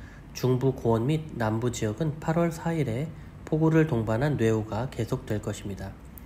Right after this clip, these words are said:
비는 오후와 저녁에 이십에서 사십 밀리미터의 양으로 집중되고 일부 지역은 오십 밀리미터 이상 내릴 것입니다. 이 지역에 토네이도, 번개, 우박, 강풍 등의 현상이 동반된 비가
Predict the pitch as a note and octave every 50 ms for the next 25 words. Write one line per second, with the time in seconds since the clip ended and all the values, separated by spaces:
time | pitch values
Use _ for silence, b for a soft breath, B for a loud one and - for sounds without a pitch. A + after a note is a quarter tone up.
0 | B B B B B B B - - B2+ C3 D#3 D#3+ C#3+ - - B2+ B2 C3+ C3+
1 | B2+ B2 G#2+ G#2 - - A#2 A#2 A2+ G#2 - G#2+ A#2 C#3 D#3+ D3+ C3+ A#2+ A2+ -
2 | B2+ A2 A#2 G#2 - G#2+ G2+ G2 - - - C#3 - D3+ C3+ A#2 A2+ A2+ A2+ A2+
3 | A2 - - A2+ A2 G#2+ G#2 G#2 G#2 G#2 - C3 - - - - - A2+ G#2 G2+
4 | G2 F#2+ G2+ B2 D#3 - B B B B B B B B - B2 C3 C3 C3+ D3
5 | C#3+ - - - A#2 A2+ A2+ E3 E3+ D3+ B2 - - - A#2+ - C#3 C3 B2+ A#2+
6 | A#2+ A2+ A2+ - - A2+ A2 G#2 - A#2+ B2 C#3 B2+ A2+ A2 A2 G#2+ - G#2+ G2
7 | - - G2+ G2 - - - - - - - - - - - - - B B B
8 | B B B B B B - - C#3+ D#3 D#3 D3+ - - C3+ C3 B2+ A#2 B2 C3+
9 | D3 C3+ A2+ A2 - - F3+ F3+ F3+ F3 D#3+ C#3+ - A2+ G#2+ G2+ - - A#2+ A2+
10 | A#2 A2 G#2+ A2 A#2 C#3 C3+ A#2+ A#2+ - - G#2 G#2 - - - - A#2+ A#2 A2+
11 | - C3+ B2 A#2 A#2 A2+ C3 D#3 C#3+ C3+ D#3 D#3+ D3+ D3+ C3 A2+ A2 A#2+ B2 -
12 | A2 G#2 A2+ A2 G#2+ G#2+ A2 G2+ - A2 G2+ - D3+ D3+ C#3